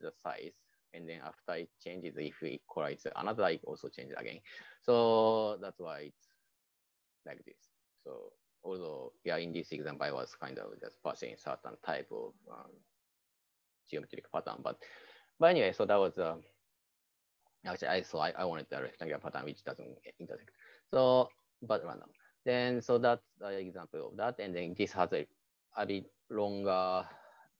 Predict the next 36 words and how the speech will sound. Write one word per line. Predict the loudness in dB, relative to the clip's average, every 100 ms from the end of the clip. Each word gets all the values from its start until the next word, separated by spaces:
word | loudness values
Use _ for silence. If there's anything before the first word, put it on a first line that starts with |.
| -10
lines | -4 -2 -4 -8 -12 _ -16
of | -10 -8 -8 -12 -20 _ _ _
interact | -14 -10 -8 -8 _
method | -6 -2 -2 -4 -20 _ _ _ -10
because | -6 -4
it's | -6 -12 _ _
checking | -12 -8 -6
like, | -6 -8
uh, | -12 _ -20 -20 _ _
what | -2 -2
if | 0
it's | -4 -2
colliding | 0 2 0 -2
on | -2 0
the | 0
left | 0 -2 -2 -8
side | 2 4 4
of | 2 0
the | -2
rectangle | -2 -4 -2 2 2
or | 2
right | 0 -2
side | 0 -2
of | -2
the | -4
rectangle, | -4
and | -4 -6
top | -2 -4 -2
and | -4
bottom | -4 -4 -6
of |
each | -8 -6
of | -6
them | -6 -10
is, | -14 -14
um, | -10 -10 -10